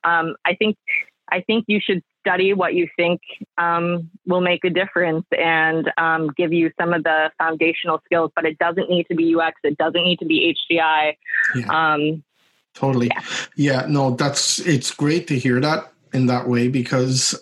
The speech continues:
Speaker 2: I, uh, um, I feel it 'cause I've mentored lots of people at this stage, similar to yourself. And, um,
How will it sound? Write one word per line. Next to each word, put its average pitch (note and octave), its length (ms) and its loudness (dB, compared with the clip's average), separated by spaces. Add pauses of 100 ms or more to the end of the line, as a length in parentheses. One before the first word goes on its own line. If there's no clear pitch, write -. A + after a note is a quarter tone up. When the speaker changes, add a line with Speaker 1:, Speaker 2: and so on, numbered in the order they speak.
Speaker 2:
I, A#2 280 2
uh, A2+ 300 2 (480)
um, A#2+ 400 0
I C3 80 0
feel C3+ 260 0
it D3 100 -2
'cause B2+ 200 0
I've A#2+ 80 0
mentored C3+ 460 0
lots D3+ 260 0
of - 100 -6
people E3+ 280 0
at E3 100 -4
this D#3+ 160 0
stage, D#3+ 520 0 (500)
similar C3 340 2
to C3 140 -2
yourself. B2 520 2
And, A#2+ 260 2 (240)
um, A#2+ 440 2